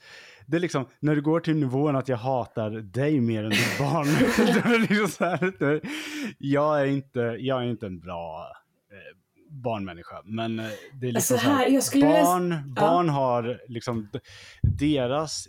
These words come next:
Speaker 1: irritationsgrej kan förklaras med att de är ett barn.
Speaker 2: Mm.
Speaker 1: Eh, du är inte ett barn, <laughs> men du är ibland jobbig, men inte du specifikt, men som förälder
Speaker 2: <laughs>
Speaker 1: bara
Speaker 2: Som förälder.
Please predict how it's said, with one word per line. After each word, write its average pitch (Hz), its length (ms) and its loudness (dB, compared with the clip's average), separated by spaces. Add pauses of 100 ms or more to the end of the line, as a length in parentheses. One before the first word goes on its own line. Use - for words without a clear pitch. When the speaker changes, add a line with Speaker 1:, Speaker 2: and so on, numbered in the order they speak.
Speaker 1:
irritationsgrej 110 1800 -6
kan 123 180 -4
förklaras 104 480 -6
med 92 200 -8
att 85 80 -16 (300)
de 131 200 0
är 127 100 0
ett 95 180 -12
barn. 98 520 -4 (220)
Speaker 2:
Mm. 214 260 0 (1500)
Speaker 1:
Eh, 98 480 -6
du 143 240 2
är - 40 4
inte 139 320 0
ett 135 100 -6
barn, 123 440 0 (140)
<laughs> - 160 -10
men 151 140 4
du 165 140 4
är 160 60 2
ibland 151 340 0
jobbig, 131 540 -2
men 147 260 2 (240)
inte 131 240 0
du 113 220 -4
specifikt, 120 580 -4 (100)
men 120 140 0 (300)
som 156 180 -2
förälder 143 600 2
Speaker 2:
<laughs> 127 60 -4
Speaker 1:
bara 143 100 2
Speaker 2:
Som - 120 0
förälder. 185 100 2